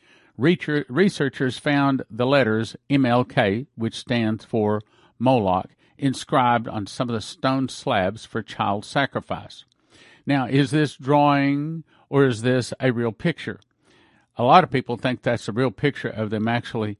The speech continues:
worshiping Moloch or Baal. Jeremiah thirty-two thirty-five is talking about how Moloch believes and that worshiping is killing people. It says that they would cause their sons and their daughters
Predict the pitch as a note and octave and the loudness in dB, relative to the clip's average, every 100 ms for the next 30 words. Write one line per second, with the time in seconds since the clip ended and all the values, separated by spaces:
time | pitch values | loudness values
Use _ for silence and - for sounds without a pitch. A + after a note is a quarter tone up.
0 | - B2 D#3+ C3 G2+ A2+ G#2+ G#2 G#2 G2+ | -8 2 2 2 -4 -2 -2 0 0 2
1 | G2 - - G#2 E2+ G#2 F2 D#2+ - _ | 0 -2 -10 -10 -4 -4 -4 -6 -20 _
2 | _ - - _ _ - F3+ E3+ E3+ D#3+ | _ -20 -20 _ _ 0 2 4 4 4
3 | D#3+ E3 D3+ - D#3 - D#3 D3+ - E3 | 4 2 2 2 0 2 0 0 2 4
4 | C#3 B2 C3 C3 - C#3+ C#3+ C#3+ C3 A2+ | 6 4 2 -4 0 0 2 0 0 0
5 | A#2+ - - C#3+ C3+ C3 C3 B2 C3+ C#3 | 0 -2 -10 -4 0 0 -4 -2 0 2
6 | B2+ B2 A2 C3+ E3+ E3 B2 B2 A#2+ A2 | 2 2 0 0 2 4 4 0 -2 -4
7 | G2+ A#2 E3 - A2 B2 A2+ A#2+ - G#3 | -4 0 0 -2 -4 -2 -2 -2 -4 -2
8 | F#3+ A2 A2 F2+ - _ _ - - - | 0 -2 -4 -10 -14 _ _ -20 -16 -4
9 | A#2+ - B2+ C3 B2+ C#3 B2 A#2 - D3 | -4 2 0 2 -2 0 0 0 -2 4
10 | D3 D#3 E3 D#3 D3 D3+ D3+ - C3 A#2+ | 6 6 2 -2 -4 -2 -2 -2 0 0
11 | A#2 A#2+ C3 B2+ A2+ G#2 G2 G#2 A2 | -2 -4 -4 0 2 2 2 -2 -6